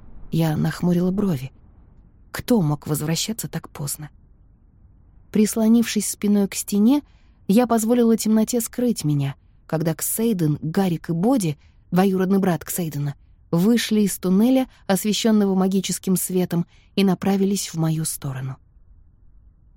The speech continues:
Три дракона. Это были они. А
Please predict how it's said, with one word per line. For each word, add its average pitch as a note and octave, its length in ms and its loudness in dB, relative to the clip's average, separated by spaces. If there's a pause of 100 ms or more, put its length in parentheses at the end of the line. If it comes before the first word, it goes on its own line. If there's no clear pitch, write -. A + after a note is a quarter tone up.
(300)
Три F3+ 180 2
дракона. E3+ 580 -2 (1000)
Это - 160 -4
были F3 220 0
они. F#3 420 0 (1040)
А E3 280 0